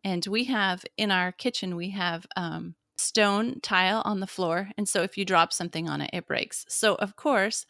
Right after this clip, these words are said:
I'm emptying the dishwasher, and I let go of a bowl, and it <laughs> goes skidding across the floor. And, of course, it shatters into a million pieces.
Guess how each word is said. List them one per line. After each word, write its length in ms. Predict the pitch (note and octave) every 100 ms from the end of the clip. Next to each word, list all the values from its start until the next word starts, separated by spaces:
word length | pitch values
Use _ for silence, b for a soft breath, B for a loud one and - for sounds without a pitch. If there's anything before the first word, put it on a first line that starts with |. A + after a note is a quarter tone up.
| B B -
I'm 160 | G3+
emptying 320 | G3 G#3 A3
the 80 | G#3
dishwasher, 680 | A3 G3 E3+ E3+ - - - -
and 220 | G3 -
I 440 | E3+ F3 E3 E3+ - - -
let 260 | G#3 -
go 400 | - G3 F3 F3 - _
of 180 | G3 F3+
a 60 | F#3
bowl, 360 | G3 E3+ F3 -
and 140 | F#3
it 180 | F#3 -
<laughs> 720 | A3+ C4 - - - - -
goes 200 | D4 -
skidding 420 | - - A#3+ A#3 G#3
across 260 | F#3 F#3+
the 80 | -
floor. 120 | E3
And, 40 | D#3+
of 80 | -
course, 220 | G3 -
it 120 | -
shatters 380 | F3 F#3 F#3 F#3
into 200 | G#3 F#3+
a 40 |
million 320 | F3 E3+ F3
pieces. 480 | F3+ F3 - - -